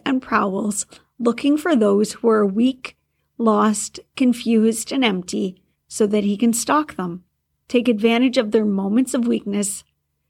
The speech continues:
so he can devour them, and prevent them from ever achieving the future they were made for. He is like the ultimate predator, a serial killer of potential, a slasher of inner peace.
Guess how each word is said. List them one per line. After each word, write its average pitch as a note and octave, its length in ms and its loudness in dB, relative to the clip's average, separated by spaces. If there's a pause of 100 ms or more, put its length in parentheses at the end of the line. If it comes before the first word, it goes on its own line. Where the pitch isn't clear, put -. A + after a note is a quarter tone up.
(120)
so A3 200 -2
he G#3 120 2
can G#3 200 2
devour G#3 440 2
them, F#3+ 300 -4 (420)
and A3+ 140 0
prevent A#3+ 460 2
them D4 200 2
from A3+ 200 -2 (120)
ever C#4 600 0
achieving G3+ 640 -2
the G3+ 80 2
future G3+ 520 -2
they G3 140 0
were G3 140 -2
made G3 300 -2
for. F#3 360 -10 (760)
He C#4+ 200 2
is C#4+ 140 2
like A3 380 0 (380)
the B3 220 0
ultimate A3 520 0
predator, G3+ 560 -4 (560)
a A#3 80 0
serial C4 580 2
killer G#3 440 0
of - 240 -8
potential, A3+ 680 -4 (640)
a A#3 60 -2
slasher A3 720 0
of - 300 -4
inner G#3+ 240 -2
peace. G3+ 580 -6